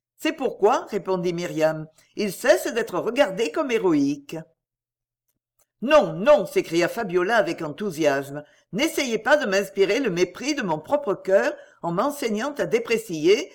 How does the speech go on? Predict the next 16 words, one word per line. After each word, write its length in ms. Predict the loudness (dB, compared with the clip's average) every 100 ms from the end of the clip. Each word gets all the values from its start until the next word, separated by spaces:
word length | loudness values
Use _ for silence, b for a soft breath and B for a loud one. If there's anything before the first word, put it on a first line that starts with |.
| _
ce 120 | -2
que 160 | 2 0
je 100 | 0
considère 720 | -6 -6 -6 -2 -2 -2 -4
comme 160 | -4
un 140 | -4 -2
acte 260 | -4 -4
de 140 | -2 0
vertu 420 | 0 -2 -2 -4
surhumaine. 880 | -2 -4 0 0 0 -4 -6 -10 -12 _ _ _ _ _ _ _ _ _ _
Depuis 400 | 2 2 2 -2
que 140 | 0 -2
j'en 220 | -2 0
ai 100 | 0
été 240 | 0 -2
témoin, 500 | -2 -6 -2 0 0